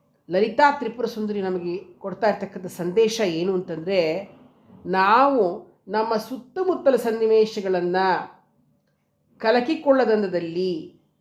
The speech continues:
ಸಹೃದಯರಾಗಿ ನಡಿಬೇಕು. ನಾವು ಯಾವಾಗಲೂ ಸಹೃದಯತೆಯಿಂದನೇ ನಡಿಬೇಕು ಅನ್ನೋದೇ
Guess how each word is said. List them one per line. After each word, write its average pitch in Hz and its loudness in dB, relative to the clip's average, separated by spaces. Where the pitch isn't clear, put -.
ಸಹೃದಯರಾಗಿ 233 2
ನಡಿಬೇಕು. 165 -8
ನಾವು 156 -4
ಯಾವಾಗಲೂ 220 -2
ಸಹೃದಯತೆಯಿಂದನೇ 254 -4
ನಡಿಬೇಕು 185 -2
ಅನ್ನೋದೇ 208 -8